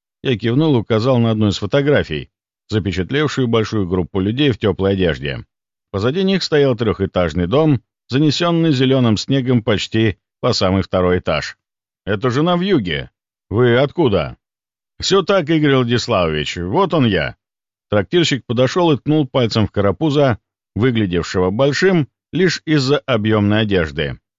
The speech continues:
"Мне тогда года четыре было, родители же были из переселенцев. Наверное, это от них мне передалась неусидчивость.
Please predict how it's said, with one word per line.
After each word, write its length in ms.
"Мне 220
тогда 320
года 280
четыре 380
было, 520
родители 500
же 140
были 240
из 120
переселенцев. 800
Наверное, 520
это 180
от 120
них 240
мне 180
передалась 540
неусидчивость. 680